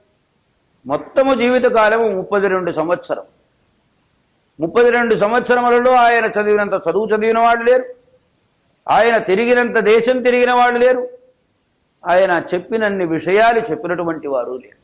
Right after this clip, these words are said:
అందుకని ఎనిమిదవ సంవత్సరం లోపలే సకల విద్యా అధ్యయనం పూర్తి చేశారు శంకర భగవత్పాదుల వారు. ఎనిమిదవ సంవత్సరంలోనే సన్యాసాశ్రమ స్వీకరణం చేశారు.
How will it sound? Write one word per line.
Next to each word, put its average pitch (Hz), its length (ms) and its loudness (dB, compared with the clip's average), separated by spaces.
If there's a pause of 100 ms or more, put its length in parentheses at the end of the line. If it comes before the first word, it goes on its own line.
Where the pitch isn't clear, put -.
(1080)
అందుకని 196 760 -2
ఎనిమిదవ 240 560 0
సంవత్సరం 233 640 0
లోపలే 233 420 4
సకల 226 260 0
విద్యా 220 340 0
అధ్యయనం 254 480 2
పూర్తి 240 320 -2
చేశారు 185 400 0 (1120)
శంకర 175 220 -2
భగవత్పాదుల 143 680 -4
వారు. - 120 -20 (1200)
ఎనిమిదవ 262 380 2
సంవత్సరంలోనే 240 760 0
సన్యాసాశ్రమ 226 800 0
స్వీకరణం 202 540 0
చేశారు. - 400 -20